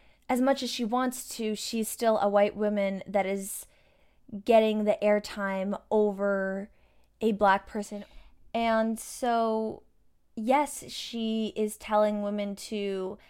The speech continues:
have freedom and that a woman's work should not be valued less to the man and that you shouldn't give in to toxic masculinity and you should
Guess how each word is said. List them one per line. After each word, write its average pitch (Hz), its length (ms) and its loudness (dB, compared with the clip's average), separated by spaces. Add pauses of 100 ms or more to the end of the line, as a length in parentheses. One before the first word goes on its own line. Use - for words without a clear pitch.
(160)
have 214 200 0
freedom 208 680 0
and 196 460 -4 (320)
that 196 280 2
a 202 60 0
woman's 214 300 0
work 214 240 0
should - 160 -4
not 202 160 0
be 208 140 -2
valued 226 420 2
less 202 320 -2
to 214 120 -8
the 208 100 -2
man 240 340 0
and 208 160 -2
that 190 180 -6 (400)
you 220 100 -2
shouldn't 220 540 -2 (1200)
give 262 200 2
in 247 220 2
to - 120 -12
toxic 233 440 -4
masculinity 220 880 0
and 202 180 -4
you 208 80 -4
should 202 300 -6